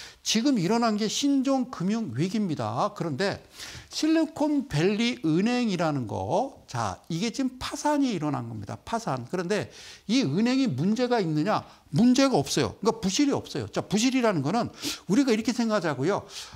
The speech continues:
어, 은행에서 이 방송을 시청하시는 여러분들한테 그를 우리는 가계라고 그래요. 가계. 음, 그리고, 어, 대개 이제 은행이 어디다 대출을 해서요?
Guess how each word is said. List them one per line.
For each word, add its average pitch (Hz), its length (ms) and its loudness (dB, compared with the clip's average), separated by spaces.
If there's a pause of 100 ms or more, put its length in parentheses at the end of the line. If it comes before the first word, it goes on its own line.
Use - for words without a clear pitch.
(100)
어, 214 800 2
은행에서 185 1160 2
이 208 160 0
방송을 202 460 0
시청하시는 214 720 -2
여러분들한테 139 920 -4 (120)
그를 151 240 -2
우리는 147 440 -4 (380)
가계라고 160 760 -2
그래요. 107 160 -8
가계. 117 640 -6 (360)
음, 117 180 -6
그리고, 190 420 -2 (360)
어, 180 280 2
대개 233 220 0
이제 240 140 -2
은행이 240 340 0
어디다 220 380 0
대출을 170 380 -2
해서요? 202 240 -4